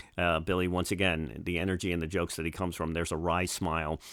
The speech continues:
and a recognition of his own stupidity and ineptitude and ignorance that he imbues all of his performances with that, um, is, is, is, is frankly the reason why he gets away with it. He's, yes, he does have a cocky perspective, but it's also,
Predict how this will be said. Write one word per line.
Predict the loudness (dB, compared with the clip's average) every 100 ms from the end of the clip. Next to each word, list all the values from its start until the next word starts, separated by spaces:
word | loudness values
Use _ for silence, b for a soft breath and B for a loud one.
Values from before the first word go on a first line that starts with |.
| B 0
and | 2
a |
recognition | 4 6 6 6 6 6 6 4
of | 4 4
his | 4
own | 4 2
stupidity | 2 2 4 4 6 4 4
and | 2 2
ineptitude | 2 0 -2 0 2 4
and | 2
ignorance | 2 4 4 2 0 -2 B B B
that | 2 4
he | 6
imbues | 4 4 4 4
all | 4 4 6
of |
his | 2 -2
performances | 2 4 6 4 2
with | 4 4 4
that, | 2 4
um, | 4 6 4 0 0
is, | 2 4 2 0 0
is, | -2 -4 -8 B B B
is, | -4 -4
is | -2 -2
frankly | 4 4 6 4
the | 2
reason | 4 4 4 4
why | 4
he | 4
gets | 2 2
away | 4 6
with | 6 2
it. | 0
He's, | -2 6
yes, | 8 8
he | 8
does | 6 6
have | 6 2
a |
cocky | 4 6 6 4
perspective, | 0 0 2 2 2 -4 -8 -4
but | 6 8
it's | 8 6
also, | 8 10 10 8 6